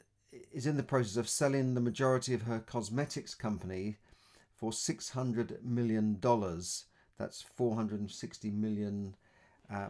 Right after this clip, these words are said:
pounds, six hundred million dollars. This is the company Kylie Cosmetics and Kylie Skin. She's selling the company to the beauty giant Coty. And she said that she's building her brand into an international beauty powerhouse.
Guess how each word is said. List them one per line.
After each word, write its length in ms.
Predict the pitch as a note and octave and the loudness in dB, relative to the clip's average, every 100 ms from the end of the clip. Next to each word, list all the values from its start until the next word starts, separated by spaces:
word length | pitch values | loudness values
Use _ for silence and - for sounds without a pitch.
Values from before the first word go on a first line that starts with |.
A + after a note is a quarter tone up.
| - | -6
pounds, 540 | C#3+ C3+ A2 F#2+ F2+ | -2 2 2 0 -6
six 320 | - - - D3 | -8 -8 -6 -4
hundred 240 | A#2+ A2 | -4 -2
million 320 | A#2 A2+ G#2+ | 0 2 2
dollars. 400 | G#2 A#2 G2 F2+ | 4 2 2 -2
This 200 | C3 B2+ | -4 -4
is 60 | A#2 | -6
the 60 | |
company 560 | B2 B2+ G#2 G#2 G#2 G2+ - _ - | -2 -2 0 0 0 0 -6 _ -2
Kylie 320 | A#2 A2+ G#2 | 2 2 0
Cosmetics 640 | G#2+ F#2+ A2 G2+ A#2 - | -2 0 0 0 -4 -6
and 120 | G#2 F#2 | -8 -6
Kylie 360 | G#2+ G#2 G#2 | -4 -2 -2
Skin. 500 | - - B2 F#2 F#2 - - - - | -2 -2 -2 -2 -4 -10 -20 -20 -10
She's 180 | A2+ | -8
selling 320 | - C3 C3 A2+ | 0 2 2 2
the 80 | |
company 440 | A2 A2 F#2+ G2 G2+ - | -2 -4 -4 -4 -6 -6
to 280 | G#2+ G2+ G2+ G2 - _ | -4 -2 -4 -6 -16 _
the 80 | - | -8
beauty 360 | - A#2+ A2 G#2+ | -2 0 -2 -4
giant 520 | A2 G2+ G2+ G#2+ - | -2 0 -2 -6 -8
Coty. 640 | - B2+ A2+ G#2 D#2+ D2 - _ - - - - - - | 0 2 2 -2 -6 -8 -14 _ -20 -20 -20 -20 -20 -6
And 300 | G#2 G#2 G#2 | -4 -2 -4
she 120 | - | -6
said 220 | A#2 A#2+ | -4 -4
that 80 | G#2+ | -4
she's 160 | A#2 G#2 | -6 -4
building 400 | B2+ A#2+ A2+ A2 | 2 2 2 0
her 100 | G#2 | -2
brand 380 | A2 G#2+ G#2 | 0 0 2
into 240 | G#2 G2+ G2+ | 0 -2 -4
an 140 | G2+ | -4
international 760 | - A2 - G#2 G2 F#2+ G#2 F#2+ | -4 -4 -2 -2 -2 -4 -8 -6
beauty 480 | F#2 G2+ F#2+ G2+ F2+ | -4 -4 -4 -8 -10
powerhouse. 760 | - A2 G#2 G2 G2+ G#2 - | -6 -2 0 0 -2 -2 -4